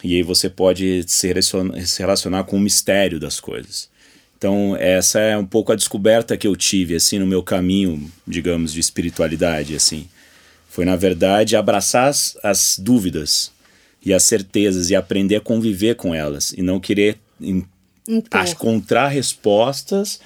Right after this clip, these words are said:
Speaker 1: né, impor respostas que às vezes são por uma via racional, científica, ou pode ser simplesmente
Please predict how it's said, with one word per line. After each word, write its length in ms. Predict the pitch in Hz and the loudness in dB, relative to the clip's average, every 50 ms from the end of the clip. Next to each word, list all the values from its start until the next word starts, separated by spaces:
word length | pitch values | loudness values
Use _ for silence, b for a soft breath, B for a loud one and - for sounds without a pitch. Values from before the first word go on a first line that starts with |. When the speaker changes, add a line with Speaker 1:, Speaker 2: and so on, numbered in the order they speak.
| b b b b b b b - | b b b b b b b -2
Speaker 1:
né, 240 | 104 113 120 127 | 0 2 4 4
impor 380 | 127 123 113 113 - 117 131 139 | 4 4 2 2 0 0 0 2
respostas 760 | 135 127 113 - - - 107 107 107 120 120 - - 139 - - | 2 2 2 2 0 0 0 2 2 0 -2 -2 -2 -2 -2 2
que 120 | - 135 | 4 2
às 160 | 127 117 104 | 2 2 2
vezes 320 | 113 127 135 135 135 127 - | 2 2 2 2 2 0 0
são 420 | - 147 131 127 113 98 - - _ _ _ _ _ _ _ _ - - - _ - - | 0 0 0 0 0 -2 -4 -10 _ _ _ _ _ _ _ _ -20 -20 -20 _ -18 -6
por 120 | - 104 101 | -2 0 2
uma 180 | 104 101 101 | 4 4 2
via 220 | 95 95 101 98 95 | 2 2 2 2 2
racional, 720 | 101 98 95 - - 90 82 82 85 95 113 131 139 123 107 | 2 0 0 0 -4 -4 -4 -2 0 2 2 2 2 2 2
científica, 800 | - - 87 85 85 - - - 151 160 156 - - 180 175 175 B B B B B B | 0 -2 -4 -4 -4 -4 -2 -2 -2 -2 -2 -4 -2 -2 -2 -4 B B B B B B
ou 140 | 120 123 | 2 2
pode 260 | 120 - 135 131 127 - | 2 4 2 2 2 2
ser 100 | 151 139 | 2 2
simplesmente 960 | - 160 156 147 160 156 147 143 147 147 151 165 156 - - 175 180 175 | 0 0 0 0 2 0 2 4 4 4 4 2 0 0 0 0 0 0